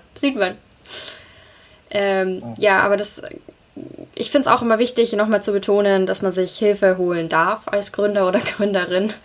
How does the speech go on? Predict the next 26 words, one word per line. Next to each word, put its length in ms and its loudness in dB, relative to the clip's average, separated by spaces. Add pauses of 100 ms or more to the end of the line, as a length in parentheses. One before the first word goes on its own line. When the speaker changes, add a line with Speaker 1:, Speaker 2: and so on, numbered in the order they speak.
(300)
Speaker 1:
dass 160 -2
man 140 0
nicht 220 -2
alles 260 2
alleine 340 0
machen 300 -4
muss, 320 0 (320)
<laughs> 240 -10
auch 200 -2
wenn 100 -6
man 160 -4
das 160 -8
irgendwie 200 0
Speaker 2:
Oh 40 2
ja. 60 4
Speaker 1:
manchmal 300 2
suggeriert 480 -2
bekommt 360 -6
von 160 -4
außen, 400 -4 (360)
dass 140 -10
man 80 -4
so 180 0
der 180 2
Einzelfighter 1000 -2
ist, 260 -10